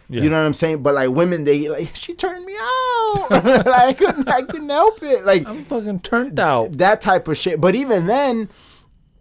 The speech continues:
Speaker 2: I don't know, like, what's to all that, but, like,
Speaker 1: Yeah.
Speaker 2: to get mad at Hillary because she was never, like, tempted, but I don't know. It's just,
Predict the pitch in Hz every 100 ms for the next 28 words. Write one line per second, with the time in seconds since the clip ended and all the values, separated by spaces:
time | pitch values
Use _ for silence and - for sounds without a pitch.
0 | _ _ - _ _ _ - 170 190 180
1 | 160 139 120 151 - - 208 269 151 135
2 | 139 139 - 123 147 131 135 131 175 127
3 | 170 143 143 170 180 131 147 180 202 202
4 | 175 143 131 147 - 147 151 135 156 147
5 | 135 107 - 143 226 131 131 151 143 147
6 | 139 135 131 139 160 139